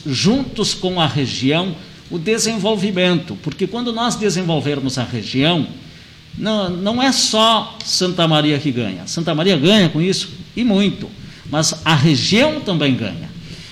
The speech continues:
E uma grande luta que eu quero trabalhar com os prefeitos, Luan, Bibiana e Edson,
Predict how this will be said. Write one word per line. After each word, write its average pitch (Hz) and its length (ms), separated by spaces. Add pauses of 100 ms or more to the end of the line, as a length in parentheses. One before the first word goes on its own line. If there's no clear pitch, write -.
(140)
E 196 160
uma 240 240
grande 180 1120 (500)
luta 185 500
que 165 120
eu 143 80
quero 170 520 (220)
trabalhar 151 540
com 160 80
os - 100
prefeitos, 147 680
Luan, 127 540
Bibiana 117 580
e 110 120
Edson, 104 420